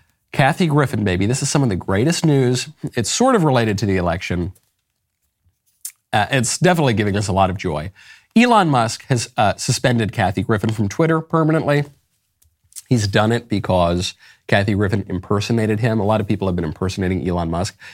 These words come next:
If they have a blue check mark, they'll change their name to Elon Musk, put his picture in, pretend to be him. So she did that. Now she's permanently banned. I love it. And the libs are dunking, right? And they're saying, "Well, yeah, so much for free speech." This is, Elon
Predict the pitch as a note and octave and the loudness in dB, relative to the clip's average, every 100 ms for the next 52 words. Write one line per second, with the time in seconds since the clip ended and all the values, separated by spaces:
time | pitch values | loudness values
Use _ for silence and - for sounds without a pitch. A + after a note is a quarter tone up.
0 | - _ D#3 C#3+ C3+ A#2+ G2 G2+ F2+ A#2 | -20 _ 0 2 2 2 0 0 0 -2
1 | A#2 A#2 A2 F2 A2+ G2+ - G2 F#2 F#2+ | 0 0 -2 -4 -2 -4 -2 -2 0 -2
2 | F#2+ A2 G2 A2+ B2 - - F2+ - G#2+ | -2 0 0 0 0 -2 -6 -6 -4 -4
3 | - G2 F#2 F#2+ - - _ C3+ B2 G2+ | 0 0 -2 -4 -14 -20 _ 0 0 0
4 | F2 F2+ F#2 F2+ - - - C#3+ G#3+ F3 | 0 0 0 -2 -6 -6 -2 2 2 4
5 | B2 A2 - - - C3 C3+ B2 - A2 | 4 2 -2 -8 -2 0 0 -4 -2 -2
6 | G#2 F#2 C#2+ F2+ E2+ E2 F#2 - B2+ C3 | 0 0 -2 -4 -4 -4 -8 -4 0 2
7 | G#2 - _ _ _ _ _ _ _ _ | 0 -4 _ _ _ _ _ _ _ _
8 | _ - C3+ A#2 A2 B2 A2+ G2 G#2 G#2 | _ -14 -2 0 2 2 2 0 0 -2
9 | - G#2 G2 F2+ G2 G2+ G2 - - - | -2 -6 -6 -4 -4 -4 -6 -6 -18 -6
10 | - B3 B3 C4+ G#3 E3 - B3+ A#3 G3+ | 2 2 4 4 4 4 2 4 2 0
11 | F#3 D#3+ G#3+ G3 - B3 D#3+ - - - | -4 0 0 0 0 0 2 0 -8 -14
12 | _ _ _ _ _ _ _ _ _ _ | _ _ _ _ _ _ _ _ _ _
13 | _ _ _ - A2+ A2 - - _ - | _ _ _ -2 0 0 -2 -12 _ 2
14 | B2+ B2+ B2+ C3+ C3 | 4 4 4 2 -2